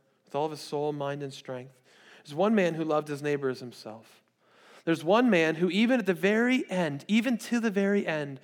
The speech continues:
continued forward in obedience, rooted in his love for God, and who, even though he knew it would cost him his entire life,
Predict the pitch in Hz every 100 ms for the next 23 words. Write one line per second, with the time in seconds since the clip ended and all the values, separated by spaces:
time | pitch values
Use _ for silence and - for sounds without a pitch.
0 | - - - 160 - 226 247 - 196 170
1 | 160 143 135 175 156 131 120 - - -
2 | - _ _ _ - 143 180 196 170 143
3 | 143 147 160 160 160 - _ - 151 135
4 | 120 113 117 - _ _ _ _ _ _
5 | _ _ _ _ _ _ _ _ - 139
6 | 165 180 196 202 196 175 151 156 165 170
7 | 156 - 170 170 - 156 139 139 - 170
8 | 175 151 147 131 120 -